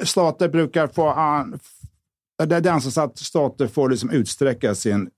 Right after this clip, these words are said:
makt, sin jurisdiktion, om det gäller angrepp på den nationella säkerheten. Till exempel, till exempel, eh, spioneri och liknande, eller k-,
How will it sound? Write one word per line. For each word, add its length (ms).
makt, 340
sin 160
jurisdiktion, 680
om 160
det 80
gäller 380
angrepp 380
på 160
den 180
nationella 460
säkerheten. 540
Till 80
exempel, 400
till 80
exempel, 480
eh, 340
spioneri 920
och 260
liknande, 540
eller 380
k-, 60